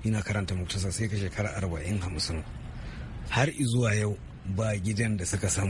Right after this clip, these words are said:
muktasar kamar gidan Shehu Mai Hula. To, kaga ya shahara a nan. Da can shi kuma jikan Malam Jama ne. To, kaga, ah, sun shahara a harkar ilimi.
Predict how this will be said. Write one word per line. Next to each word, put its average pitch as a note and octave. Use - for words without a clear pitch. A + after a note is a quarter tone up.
muktasar F#2+
kamar F#2+
gidan F#2+
Shehu F#2+
Mai F2+
Hula. F2+
To, -
kaga G2
ya G2+
shahara F2
a -
nan. -
Da G#2
can G2
shi -
kuma A#2
jikan G#2+
Malam G2
Jama F2
ne. -
To, E2
kaga, G2+
ah, -
sun A2
shahara F#2+
a -
harkar -
ilimi. E2+